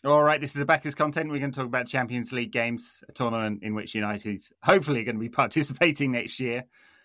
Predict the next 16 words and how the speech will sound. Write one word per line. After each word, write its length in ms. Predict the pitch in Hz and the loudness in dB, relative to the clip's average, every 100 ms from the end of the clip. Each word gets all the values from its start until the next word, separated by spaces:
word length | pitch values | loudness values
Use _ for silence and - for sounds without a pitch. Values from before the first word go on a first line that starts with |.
| _ _ _ | _ _ _
It's 220 | 147 - | -4 0
unbelievable. 480 | 143 123 117 104 110 | -2 0 -6 -6 -4
United's 320 | 143 160 143 | 2 2 2
got 120 | 165 | -2
to 200 | 143 135 - _ _ | 0 -2 -6 _ _
spend 300 | - 185 135 | 0 0 2
billion 340 | 240 185 165 | 2 4 4
pounds 320 | 151 135 120 | 4 4 2
in 60 | 120 | -2
the 60 | |
last 200 | 110 104 | -4 -4
ten 180 | - 110 | -4 -4
years 420 | 101 92 95 - _ _ _ _ _ | -4 -8 -12 -14 _ _ _ _ _
and 360 | 104 107 107 104 | -4 -2 -2 -4
have 220 | 110 107 98 | -2 -2 0
the, 360 | 107 101 101 | 0 2 0